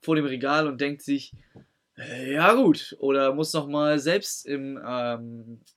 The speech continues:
im Plan schauen, für welches Spiel das denn sein könnte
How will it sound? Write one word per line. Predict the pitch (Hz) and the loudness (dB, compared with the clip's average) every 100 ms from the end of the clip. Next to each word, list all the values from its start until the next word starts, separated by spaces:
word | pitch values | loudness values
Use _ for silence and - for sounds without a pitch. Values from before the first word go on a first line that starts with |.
| _ _ | _ _
im | - 120 110 110 107 - | -14 -14 -14 -18 -20 -16
Plan | - 143 175 196 | -6 -4 -2 -4
schauen, | - - 135 139 | -8 -4 -4 -4
für | 123 127 | -6 -6
welches | 127 127 | -6 -6
Spiel | - 139 | -6 -4
das | 127 120 | -4 -6
denn | 120 113 | -10 -10
sein | 127 127 - | -10 -10 -12
könnte | - 143 196 - 208 - | -8 -8 -8 -8 -6 -6